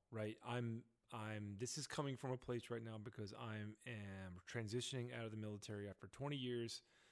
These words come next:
Uh, in about nine months, I'm transitioning out, and I'm looking for jobs, and I'm looking for, uh, opportunities and whatnot, and this and that, you know? And I, and because I, I, I'm, I have friends that know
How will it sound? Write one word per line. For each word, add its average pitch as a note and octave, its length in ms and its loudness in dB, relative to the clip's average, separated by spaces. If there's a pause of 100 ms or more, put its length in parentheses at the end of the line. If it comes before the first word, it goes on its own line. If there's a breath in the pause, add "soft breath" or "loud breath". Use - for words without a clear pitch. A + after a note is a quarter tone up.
(240 loud breath)
Uh, F#2 480 -2
in G#2 80 -4
about G2 200 -4
nine G#2+ 240 -2
months, G2+ 260 -2
I'm G2 100 -6
transitioning G2 760 -4
out, G2 140 -4 (160)
and F#2 340 -6
I'm F#2 160 -8
looking F#2+ 240 -6
for F#2+ 300 -6 (600 loud breath)
jobs, E3 480 10
and C3+ 100 2
I'm B2+ 100 2
looking C3 260 2
for, B2 460 4
uh, B2+ 60 -2
opportunities B2+ 880 2
and G#2+ 140 2
whatnot, A2+ 560 0
and A2 120 0
this A2 180 -2
and G#2+ 120 -2
that, G#2 180 -2
you A2+ 120 -2
know? A2 240 0 (340 loud breath)
And B2 100 4
I, A2+ 140 2 (160)
and B2 280 6
because C#3 640 8
I, D3 100 4
I, C3 680 2
I'm, C#3 320 2
I C#3+ 80 0
have B2+ 260 6
friends C#3+ 640 6
that C3+ 180 4
know B2+ 220 0